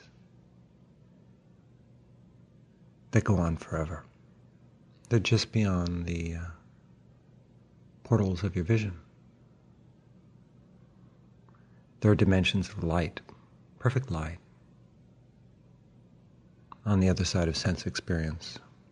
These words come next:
and mental experience. There are dimensions of ecstasy, worlds where time does not exist.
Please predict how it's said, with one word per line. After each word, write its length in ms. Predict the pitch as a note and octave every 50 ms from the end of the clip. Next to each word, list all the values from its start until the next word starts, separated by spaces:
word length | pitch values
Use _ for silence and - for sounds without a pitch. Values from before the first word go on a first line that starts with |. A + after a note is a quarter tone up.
| - - - - - - - - - - - - - - - - - - - - - - _ _ - - - - - -
and 140 | G2+ F#2+ F2
mental 300 | F2 E2 - - E2 F2
experience. 720 | F2+ - - - - F2+ E2+ D#2+ D#2+ D#2+ - - - - - - - - - _ - - - - _ - - - - - - - - - - - -
There 80 | C3 A2+
are 20 |
dimensions 600 | G#2+ G#2 G2 F#2 F2+ - - F#2 F2+ E2+ - -
of 140 | F2 D#2+ E2 - - - - - -
ecstasy, 680 | A2 - - - - - F#2+ F2 - - F2+ E2 D#2+ - - - - - - _ - - - - - - - - - - - - - - - - - - - - - - _ - - - - - - - - _ - - - - - - _ - - - - - - - _ - - - - - - - - - - - - - - - - - - - - - - - - -
worlds 400 | A2 A2 A2+ A#2 A2+ - - -
where 100 | A#2 A2+
time 380 | A2+ - - A2+ A2 A2+ A2+
does 160 | A2 A2 G2 G#2
not 180 | G2 G2+ G2+
exist. 720 | G#2+ - - - A#2+ A#2 A#2 G#2+ - - - - - -